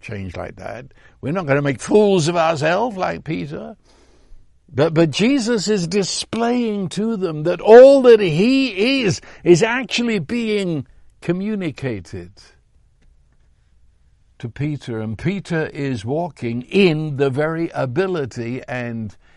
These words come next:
energy of Jesus. So let, let's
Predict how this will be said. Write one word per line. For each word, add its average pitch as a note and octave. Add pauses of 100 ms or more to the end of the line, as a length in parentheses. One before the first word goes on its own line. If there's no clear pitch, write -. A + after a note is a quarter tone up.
(400)
energy C3+
of B2+
Jesus. A2 (1900)
So G3
let, F3+
let's -